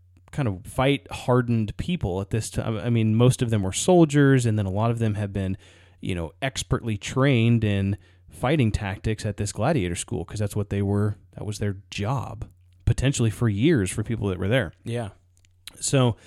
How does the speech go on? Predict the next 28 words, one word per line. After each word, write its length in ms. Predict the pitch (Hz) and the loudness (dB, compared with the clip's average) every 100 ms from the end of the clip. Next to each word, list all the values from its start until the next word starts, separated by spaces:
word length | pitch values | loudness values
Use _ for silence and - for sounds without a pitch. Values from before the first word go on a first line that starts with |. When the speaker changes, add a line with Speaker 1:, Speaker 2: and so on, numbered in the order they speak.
| - - - | -20 -20 -4
Speaker 2:
So 100 | 160 | 0
you 80 | |
have 60 | 139 | 0
a 40 | |
band 280 | 127 131 135 | 2 2 4
of 160 | 131 113 | 4 4
marauders 680 | 123 123 123 123 117 120 - | 6 6 6 6 6 6 6
or, 80 | |
like, 220 | - 123 110 | 6 2 0
<clears throat> 0 | |
Vikings 640 | 120 123 - 117 117 - | 0 0 0 -4 -2 2
roaming 240 | 127 123 | 4 4
the 40 | 113 | 2
countryside. 680 | 120 120 113 - 110 110 - _ _ _ - | 2 2 0 0 0 -2 -6 _ _ _ 0
Speaker 1:
Yeah, 420 | 135 160 107 107 | 4 4 4 0
and 200 | 147 135 | 2 2
so 340 | 127 139 131 120 - - | 4 4 2 0 -16 -8
as 320 | 135 139 135 | 0 2 2
they 120 | 131 131 | 2 2
would 540 | 117 117 110 110 113 - 143 | 2 2 2 0 -6 -8 -8
go 160 | 123 139 | 2 2
throughout 500 | 131 - 127 113 123 | 2 -4 -4 -6 -6
the 120 | 117 | -6
farmlands 760 | 104 - 180 220 139 110 110 113 | -4 -2 -2 0 0 0 -2 -4
and 120 | 104 | -2
mostly 480 | 110 156 165 - 117 | 4 4 2 -2 -4
the 80 | 101 | -4
countryside, 1040 | - 214 240 113 - - 92 92 107 135 | -4 -4 -4 -6 -6 -6 -8 -6 -6 -8